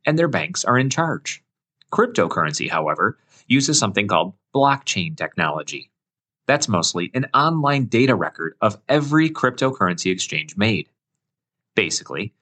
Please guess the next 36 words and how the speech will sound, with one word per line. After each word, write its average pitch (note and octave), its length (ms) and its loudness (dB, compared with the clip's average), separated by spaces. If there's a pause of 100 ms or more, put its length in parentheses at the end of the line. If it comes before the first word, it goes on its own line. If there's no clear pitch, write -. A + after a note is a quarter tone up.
(220)
the - 80 -4
people D#3+ 320 2
using B2+ 400 0
it D#2 180 -6 (120)
are A#2+ 120 2
in B2 120 -2
charge, G#2 600 -4
and C3 100 -2
the C#3+ 80 -2
internet A#2+ 520 -2
keeps - 240 -4
track D3+ 300 0
of E2+ 80 -4
it. - 160 -12 (1120)
Some G#3+ 260 0
countries F#2 400 -2
have B2 180 -2
banned F3+ 260 2
the C#3+ 60 2
use D#2 240 -2
of F2 100 -8
cryptocurrency, D2+ 840 -4 (240)
and G#2+ 160 0
some E2 400 0 (100)
are C3 120 4
truly D#3 360 2
loving G2+ 360 -2
it. - 100 -18 (720)
People G2 420 0
are B2 120 2
using B2+ 320 0
it F#2+ 80 -4
to G2+ 100 -4
buy D#2 220 -4
things F#2 240 -8
online, C#3+ 580 0